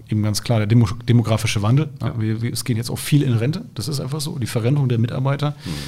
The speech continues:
Speaker 1: nimmt hin, nimmt zu und, naja, wir sind alle irgendwie selber schuld, denn, äh, wir, <laughs> es wird viel zu wenig ausgebildet, ne? Also am Ende des Tages, wenn ich nicht,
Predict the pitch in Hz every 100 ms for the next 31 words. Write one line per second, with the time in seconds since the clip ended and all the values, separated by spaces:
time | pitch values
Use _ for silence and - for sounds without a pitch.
0 | 78 135 131 131 117 - 127 113 113 147
1 | 185 - 180 208 - - - - - -
2 | _ - - - 139 147 143 101 104 123
3 | - 113 120 120 131 127 151 202 160 -
4 | - 90 - - 95 95 98 104 98 104
5 | 101 92 - - - 123 139 131 120 120
6 | 123 156 - 113 - - - 98 117 117
7 | 98 120 131 127 127 127 139 - 107 110
8 | - 110 -